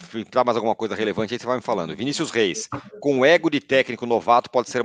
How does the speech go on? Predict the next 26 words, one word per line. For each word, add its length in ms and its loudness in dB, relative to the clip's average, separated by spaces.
como 380 8
o 80 6
ego 360 2
de 80 -12
técnico 340 -8
novato 280 -2
pode 160 -2
ser 120 -4
maior 300 2
do 60 -6
que 100 -4
a 40 -2
vontade 320 -4
de 60 -8
ganhar 200 -2
títulos 340 -14
e 60 -10
manter 280 -6
um 120 -6
trabalho 360 -2
que 60 -20
estava 240 -2
funcionando 460 -6
e 40 -6
foi 160 -6
vencedor? 640 -4